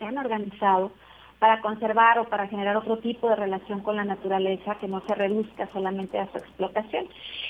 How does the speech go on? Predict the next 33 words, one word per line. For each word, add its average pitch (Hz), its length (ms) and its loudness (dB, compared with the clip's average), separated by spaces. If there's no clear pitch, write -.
Y 254 120 8
es 254 180 4
por 254 160 6
ahí 247 340 6
que, 220 380 8
que, 208 340 2
que 220 120 4
va 220 140 10
a 262 60 8
ir 262 140 4
esta 226 300 0
sesión. 180 500 -10
Eh, 190 260 4
nos 196 160 0
interesa 220 500 6
también 208 300 2
hacer 202 300 2
ver 208 120 8
lo 214 180 4
que 185 340 4
en 202 120 6
este 214 220 4
proceso 220 540 2
se 196 120 2
gana, 196 400 8
no 190 180 -2
solo 226 200 6
en 220 100 2
términos 202 480 2
ambientales, 208 560 6
sino 214 200 -2
también 180 400 -2
sociales. 175 440 2